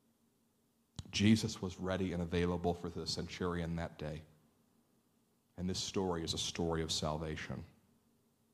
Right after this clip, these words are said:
Jesus walked into Capernaum in the power of the Spirit.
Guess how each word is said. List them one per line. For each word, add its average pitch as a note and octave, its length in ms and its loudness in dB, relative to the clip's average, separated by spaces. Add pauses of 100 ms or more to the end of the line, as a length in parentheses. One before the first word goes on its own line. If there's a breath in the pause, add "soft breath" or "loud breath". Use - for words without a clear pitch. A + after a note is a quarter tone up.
(500)
Jesus F2+ 340 2
walked F#2 320 0
into F#2 160 -2
Capernaum F#2 460 0
in E2+ 80 2
the F2 40 0
power F2 380 2
of E2 80 -2
the E2+ 80 -4
Spirit. C#2+ 400 -6